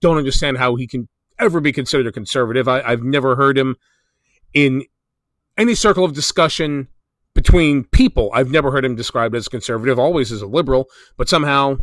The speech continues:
the media seems to present him as a conservative. And I'm not saying Juan Williams is not an s-, incredibly intelligent guy. He's very erudite, very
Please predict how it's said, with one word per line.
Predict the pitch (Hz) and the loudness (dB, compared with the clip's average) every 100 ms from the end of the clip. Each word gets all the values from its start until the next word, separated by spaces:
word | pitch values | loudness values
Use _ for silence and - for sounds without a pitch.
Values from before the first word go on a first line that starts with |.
| - | -6
the | - | -2
media | 156 147 143 | 0 2 0
seems | - 143 - | -2 -6 -8
to | 135 | -8
present | 127 156 170 | -6 -4 -6
him | 113 113 123 | -6 -10 -8
as | 131 110 | -8 -6
a | 113 | -8
conservative. | 110 104 104 95 131 - _ _ _ _ _ _ _ _ _ - | -10 -10 -10 -8 -10 -10 _ _ _ _ _ _ _ _ _ -2
And | 151 139 | 0 2
I'm | 147 175 | 2 4
not | 180 | 2
saying | - 190 | 2 0
Juan | 165 160 | 0 2
Williams | 165 160 135 | 2 2 -2
is | 135 | -2
not | 139 | 0
an | 135 | -2
s-, | - - - | -6 -12 -8
incredibly | 139 131 - - 196 185 165 156 | -10 -8 0 4 4 2 -2 -4
intelligent | - 165 160 156 156 | -4 -2 -2 -4 -6
guy. | 135 127 135 | -2 0 0
He's | 120 120 110 | -2 -6 -10
very | 123 156 165 165 | -2 0 0 0
erudite, | 156 165 156 165 127 | 0 0 0 -2 -2
very | 123 143 160 | -4 -2 -4